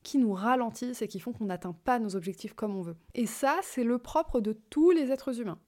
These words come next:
C'est pas pour rien que les plus grands entrepreneurs et les plus grands sportifs ont des coachs. C'est très difficile de fonctionner sans un coach. En fait, qu'il s'agisse d'une aide psychologique ou de coaching,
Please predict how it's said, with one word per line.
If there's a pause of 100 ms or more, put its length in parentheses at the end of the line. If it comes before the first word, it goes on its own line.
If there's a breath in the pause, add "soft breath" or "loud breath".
C'est
pas
pour
rien
que
les
plus
grands
entrepreneurs
et
les
plus
grands
sportifs
ont
des
coachs. (220 soft breath)
C'est
très
difficile
de
fonctionner
sans
un
coach. (100)
En
fait,
qu'il
s'agisse
d'une
aide
psychologique
ou
de
coaching,